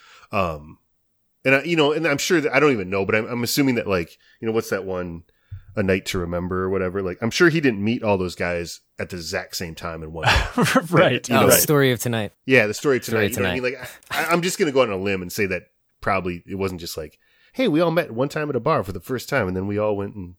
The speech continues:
Speaker 1: changed American history, you know? But,
Speaker 2: Right,
Speaker 1: but I mean, that's,
Speaker 2: right.
Speaker 1: that's what, it's a, it's a good part of the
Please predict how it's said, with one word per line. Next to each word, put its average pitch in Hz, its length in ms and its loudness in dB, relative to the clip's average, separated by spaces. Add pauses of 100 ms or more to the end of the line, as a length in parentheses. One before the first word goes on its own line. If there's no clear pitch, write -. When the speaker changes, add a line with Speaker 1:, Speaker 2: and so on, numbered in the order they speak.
(120)
Speaker 1:
changed 95 360 -2
American 90 320 -6
history, 85 340 -14
you 80 100 -18
know? 82 200 -16 (400)
But, 135 180 6
Speaker 2:
Right, 120 320 6
Speaker 1:
but 143 140 4
I 151 40 8
mean, 151 140 2
that's, 139 200 4
Speaker 2:
right. - 200 -6
Speaker 1:
that's 123 180 -2
what, 113 180 -4 (240)
it's 104 160 -10
a, 101 140 -2
it's 95 180 -6
a 90 40 -4
good 82 240 -2
part 80 180 -2
of 76 100 -12
the 73 160 -16